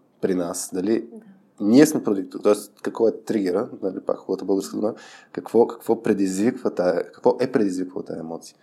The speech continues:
Speaker 1: Защото, нали, ако правим това, това с Рейн, ако Ая, нали, и, и, и, Ито не е, като инвестигираме, нали, ако не сме ние причината,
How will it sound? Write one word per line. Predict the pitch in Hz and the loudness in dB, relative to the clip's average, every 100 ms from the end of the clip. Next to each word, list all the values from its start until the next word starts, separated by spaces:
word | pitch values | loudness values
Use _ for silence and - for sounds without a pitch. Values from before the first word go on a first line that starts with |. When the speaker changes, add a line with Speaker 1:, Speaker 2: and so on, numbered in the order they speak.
| _ - _ | _ -20 _
Speaker 1:
Защото, | - 120 123 | 0 0 4
нали, | 113 | 4
ако | 113 - | 4 4
правим | 113 110 | 4 4
това, | 110 107 | 4 4
това | 107 | 4
с | 104 - - | 0 -2 0
Рейн, | 107 98 101 - - _ _ _ _ _ | 2 2 0 -8 -20 _ _ _ _ _
ако | 92 87 - _ _ _ _ - | 0 0 -6 _ _ _ _ 6
Ая, | 107 123 113 113 - | 8 10 8 4 -4
нали, | 104 101 | -2 -2
и, | 90 | -2
и, | 107 - - 98 - | -4 -6 -8 -8 -6
и, | 110 | -8
Ито | 113 | -4
не | 104 104 107 113 | -2 2 2 4
е, | 107 101 - 95 90 | 2 0 -2 -6 -6
като | - 95 | -8 -4
инвестигираме, | 95 95 104 117 | -4 -2 0 2
нали, | 107 110 - _ _ _ _ | 2 0 -4 _ _ _ _
ако | 95 - 98 | -4 -2 -2
не | 95 | -4
сме | - 120 | -4 0
ние | 131 202 196 | 4 6 4
причината, | 190 - 104 95 - 156 | 0 -2 -4 -4 -6 -10